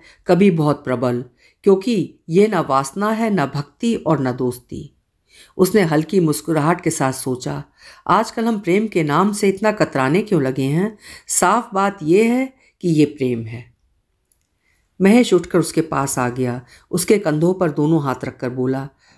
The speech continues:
"कुछ गलती हो गई हो तो कोई बात नहीं, हम उसे झेल भी लेंगे।" "गलती?" उसका मन हुआ कहे, "गलती? मैं समीर से प्यार करती हूँ, कर चुकी हूँ और फिर करना चाहती हूँ, इसमें गलती कहीं नहीं है,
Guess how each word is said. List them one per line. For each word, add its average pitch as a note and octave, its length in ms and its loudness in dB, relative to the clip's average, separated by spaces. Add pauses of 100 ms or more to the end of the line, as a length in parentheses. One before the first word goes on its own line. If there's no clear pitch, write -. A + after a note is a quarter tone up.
(120)
"कुछ G#3 160 4
गलती E3 340 2
हो G#3+ 180 4
गई F#3+ 180 4
हो F#3+ 100 4
तो F#3 120 -4
कोई C#3+ 200 0
बात B2 320 -2
नहीं, F3+ 320 -4
हम F#3+ 140 2
उसे F#3 220 2
झेल D#3+ 280 4
भी C#3 120 0
लेंगे।" A#2 420 -6 (720)
"गलती?" E3+ 640 2 (920)
उसका G#3 300 2
मन F#3 200 2
हुआ D3+ 320 -2
कहे, F3 460 0 (520)
"गलती? E3+ 560 2 (640)
मैं F3 120 4
समीर F#3+ 360 4
से A#3+ 140 -2
प्यार E3 300 0
करती - 360 -6
हूँ, B2 240 -4
कर F3 160 0
चुकी F#3 380 0
हूँ C#3 320 2 (340)
और G3+ 200 2
फिर G#3 200 -4
करना F3+ 360 0
चाहती C#3+ 460 -2
हूँ, A3 160 0
इसमें G#3+ 280 -2
गलती D#3+ 320 2
कहीं F#3+ 280 2
नहीं G#3 260 4
है, A2+ 260 -4